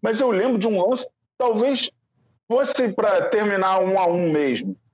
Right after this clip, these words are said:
porque teve uma falta claríssima do Thiago Volpe, agora eu não lembro se foi dentro ou fora da área, no Felipe Cardoso, que era pra expulsão, e o Felipe Cardoso ia fazer o gol, e aí o juiz não deu nada, mandou seguir, olha que já tinha var.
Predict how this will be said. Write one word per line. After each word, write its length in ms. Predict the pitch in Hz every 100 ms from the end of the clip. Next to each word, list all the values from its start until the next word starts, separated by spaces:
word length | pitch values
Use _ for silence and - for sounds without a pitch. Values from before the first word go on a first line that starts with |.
| _ _ _ _ -
porque 420 | 156 - 190 196
teve 280 | 196 202 208
uma 380 | 226 214 196 180
falta 340 | - 214 208
claríssima 840 | - 208 208 202 202 214 - 190 160
do 120 | 160
Thiago 320 | - 180 160
Volpe, 280 | 135 185 190
agora 260 | 151 175 202
eu 40 |
não 120 | 190
lembro 160 | 175 190
se 80 | -
foi 260 | 196 180 139
dentro 380 | 139 202 220 202
ou 80 |
fora 200 | - 180
da 140 | 175 160
área, 260 | 151 180
no 160 | 175 165 -
Felipe 320 | 165 175 -
Cardoso, 640 | 190 135 143 160 202 135 - _ _ _ -
que 80 | 240
era 120 | 214
pra 160 | -
expulsão, 760 | 214 - 226 156 - 190 240 247 - _ -
e 60 |
o 40 | 180
Felipe 240 | 196 196
Cardoso 400 | 208 165 190 202
ia 140 | 214
fazer 320 | 214 214 165 208
o 100 | 185
gol, 420 | 139 165 220 208 _ _ _ _
e 40 | 165
aí 160 | 180
o 100 | 196
juiz 260 | 170 190 190
não 160 | 202 202
deu 200 | 196 160
nada, 280 | 151 175
mandou 300 | 165 151 151
seguir, 400 | 165 160 131 185
olha 240 | 175 175 202
que 100 | 190
já 140 | 196
tinha 280 | - 202 214
var. 280 | 160 165